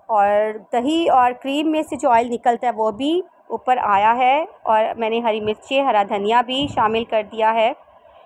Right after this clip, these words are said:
और हमारी डिश जो है, बिल्कुल तैयार है अब।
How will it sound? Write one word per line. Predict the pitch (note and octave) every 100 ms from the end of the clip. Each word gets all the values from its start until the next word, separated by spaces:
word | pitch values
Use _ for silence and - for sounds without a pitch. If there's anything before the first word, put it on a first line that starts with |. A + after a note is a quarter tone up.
| _
और | G#3+
हमारी | A3+ A3 A3 A#3
डिश | A#3+ A#3+ C#4 -
जो | B3
है, | A#3+ A#3 A#3
बिल्कुल | A3+ A3+ D4 C4
तैयार | - A3 G3 A3+ C4+
है | C#4+ C#4 B3+
अब। | C4+